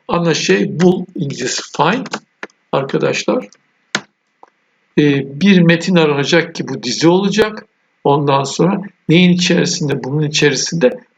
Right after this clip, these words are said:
başlangıç sayısı normalde kullanmıyoruz çünkü soldan ilk başla diye. Ama ilk harfi bulurken de metin olmayanı bunu bul-, bunu bulduk. Bundan sonraki ilk,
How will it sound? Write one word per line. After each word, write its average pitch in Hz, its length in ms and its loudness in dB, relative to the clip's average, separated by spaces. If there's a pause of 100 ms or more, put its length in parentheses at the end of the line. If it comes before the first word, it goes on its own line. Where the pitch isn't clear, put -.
başlangıç 196 600 0
sayısı 180 640 0 (300)
normalde 165 520 2
kullanmıyoruz 175 540 0
çünkü - 200 -12
soldan 135 380 2
ilk 160 220 -2
başla - 320 -2
diye. 165 240 2 (260)
Ama 170 340 0
ilk 208 260 0 (280)
harfi 139 480 -2
bulurken 135 560 -4
de 104 80 0
metin 123 400 -2
olmayanı 143 500 0 (380)
bunu 170 280 2
bul-, - 180 -2 (440)
bunu 147 360 -2
bulduk. 165 360 -2 (100)
Bundan 170 340 4
sonraki 156 420 -2
ilk, - 320 -2